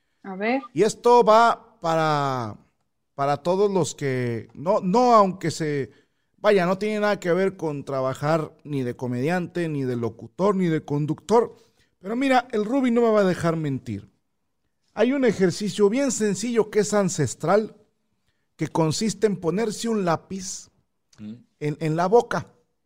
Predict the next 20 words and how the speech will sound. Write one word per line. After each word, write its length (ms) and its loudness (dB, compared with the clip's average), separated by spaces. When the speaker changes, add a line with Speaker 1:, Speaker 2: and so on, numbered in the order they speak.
Speaker 2:
pero 160 2
Speaker 1:
Así. 80 4
Speaker 2:
lo 80 4
vas 260 0
a 100 6
apretar 640 0
con 240 -4
las 420 -6
muelas, 800 -2
¿sí? 280 -8
Y, 340 -8
y 60 -6
a-, 140 2
Speaker 1:
Ah. 200 6
Speaker 2:
mira, 120 6
voy 140 6
a 40 0
poner 220 4
yo, 120 6
t-, 160 -10